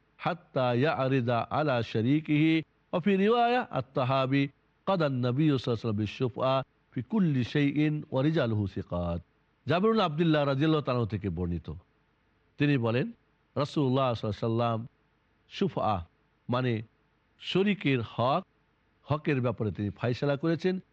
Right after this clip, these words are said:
ফি কুল্লি মা লাম ইউকসাম, যতদিন পর্যন্ত বন্টন হয় নাই। বন্টন হয়ে গেলে যার যার হক হয়ে গেল, কিন্তু বন্টন হয় নাই, দুইজন একসঙ্গেই ছিল। ব্যবসার ক্ষেত্রে হোক, জায়গা জমিনের ক্ষেত্রে হোক, বাড়ি ঘরের ক্ষেত্রে হোক, যে কোনো বিষয়ে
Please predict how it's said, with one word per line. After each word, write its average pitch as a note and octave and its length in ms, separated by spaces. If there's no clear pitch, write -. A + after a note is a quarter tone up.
ফি F3 120
কুল্লি G#3 560
মা E3+ 420
লাম C3+ 200
ইউকসাম, G2 640
যতদিন G#3+ 240
পর্যন্ত G#3 280
বন্টন C3+ 540
হয় G#2+ 320
নাই। G2+ 200
বন্টন B3 360
হয়ে A3 180
গেলে G#3+ 180
যার D3+ 240
যার C3+ 200
হক A2+ 180
হয়ে F3 200
গেল, F#3 260
কিন্তু E3+ 140
বন্টন A#3+ 380
হয় A3 200
নাই, G#3+ 160
দুইজন D#3+ 260
একসঙ্গেই G3 460
ছিল। F#3+ 280
ব্যবসার B2+ 360
ক্ষেত্রে D3 360
হোক, C#3 380
জায়গা G#2 260
জমিনের C#3+ 340
ক্ষেত্রে D3 320
হোক, C3+ 240
বাড়ি F#2+ 260
ঘরের A2 260
ক্ষেত্রে D3 340
হোক, C#3+ 240
যে A3 140
কোনো B3 200
বিষয়ে D#3+ 420